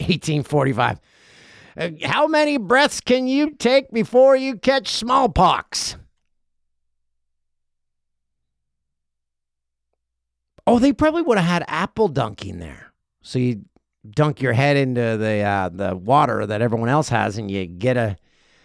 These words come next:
a fresh apple. That's your prize. No stuffed animals. You get the apple that you bit out of that barrel of water. <laughs>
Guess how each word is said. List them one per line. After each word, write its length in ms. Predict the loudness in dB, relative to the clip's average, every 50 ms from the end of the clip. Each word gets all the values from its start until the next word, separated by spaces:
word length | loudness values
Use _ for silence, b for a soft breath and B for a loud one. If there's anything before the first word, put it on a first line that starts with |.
| _ -12
a 120 | -10 -10 -10
fresh 380 | -4 -2 0 0 0 0 0
apple. 360 | 0 0 0 0 -2 -4 -6
That's 240 | -4 -2 -4 -2 -2
your 100 | -4 -4
prize. 540 | 0 2 2 4 2 2 -2 -6 -14 -18 -20 _ _ _ _ _ _ _ _ _ _ _ _ _ _ _ _ _ _ _ _ _ _ _ _ _ _ -10 -2
No 160 | 0 0 0
stuffed 340 | 2 2 2 0 2 2 0
animals. 420 | 0 2 2 0 -2 -4 -6 -6
You 120 | -4 -2 0
get 220 | 2 2 0 0
the 140 | -2 -2 0
apple 320 | 0 0 -2 -4 -6 -8
that 200 | -6 -6 -6 -4
you 160 | -4 -6 -6 -6
bit 380 | -8 -8 -4 0 2 4 4
out 220 | 4 4 4 4 2
of 80 | 2
that 220 | 2 2 2 0 -2 -8 _ _ _ _ _ _ _ _ _ _ _ _ _ _ _ _ _ _ _ _ _ _ _ _ _ _ _ _ _ _ _ _ _ _ _ _ _ _ _ _ _ _ _ _ _ _ _
barrel 480 | -18 -8 -4 0 2 4 4 4 4 2
of 80 | 2 2
water. 420 | 2 2 2 2 0 -4 -12
<laughs> 40 | -16